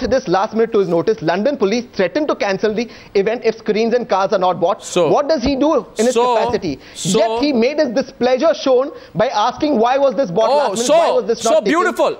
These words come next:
Speaker 1: uh,
Speaker 2: Wha-,
Speaker 1: care of before?
Speaker 2: wonderful.
Speaker 1: Are
Speaker 2: If I,
Speaker 1: you
Speaker 2: if,
Speaker 1: trying to say
Speaker 2: no, no.
Speaker 1: that the London police, the London mayor, Suresh Kalmadi, everybody cahooted
Speaker 2: One
Speaker 1: to
Speaker 2: minute,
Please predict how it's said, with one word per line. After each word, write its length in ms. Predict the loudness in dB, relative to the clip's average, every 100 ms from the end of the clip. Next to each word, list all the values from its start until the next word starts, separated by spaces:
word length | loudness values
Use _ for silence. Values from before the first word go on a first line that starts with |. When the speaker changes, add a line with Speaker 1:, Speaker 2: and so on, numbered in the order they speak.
| 0
Speaker 1:
uh, 60 | 0
Speaker 2:
Wha-, 80 | 2
Speaker 1:
care 200 | 0 0
of 160 | 0
before? 320 | -4 -2 -2 0
Speaker 2:
wonderful. 380 | 0 0 0
Speaker 1:
Are 80 | 0
Speaker 2:
If 60 | 0
I, 40 |
Speaker 1:
you 60 | 0
Speaker 2:
if, 40 | 0
Speaker 1:
trying 240 | 0 0
to 100 | -2
say 360 | 2 2 2 0
Speaker 2:
no, 120 | 0
no. 100 | 2
Speaker 1:
that 160 | 0 0
the 60 |
London 440 | 0 0 0 -2 0
police, 580 | -2 0 0 0 -2 -6 -4
the 80 | -2
London 480 | 0 0 2 2 2
mayor, 440 | 2 4 2 0 -4 -6
Suresh 420 | 0 2 2 0
Kalmadi, 680 | 0 0 0 0 0 -2 -4 -4 -2
everybody 640 | 0 2 0 0 0 -2
cahooted 480 | 0 0 2 2 2
Speaker 2:
One 100 | 0 0
Speaker 1:
to 60 |
Speaker 2:
minute, 60 | 0